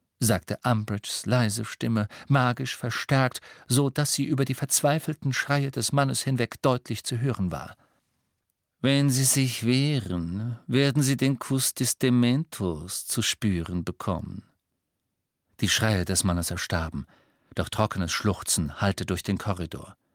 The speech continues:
„Bringt ihn weg.“ Zwei Dementoren erschienen in der Tür des Gerichtsraums.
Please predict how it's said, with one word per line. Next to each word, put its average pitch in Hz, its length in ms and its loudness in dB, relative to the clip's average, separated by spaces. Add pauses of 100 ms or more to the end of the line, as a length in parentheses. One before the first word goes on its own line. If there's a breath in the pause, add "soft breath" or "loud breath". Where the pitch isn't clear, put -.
(280)
„Bringt 131 340 2
ihn 98 200 4
weg.“ 80 480 -8 (1700)
Zwei 139 340 4
Dementoren 127 640 2
erschienen 120 500 2
in 117 140 2
der 101 120 0
Tür 120 220 0
des - 160 -2
Gerichtsraums. - 880 -6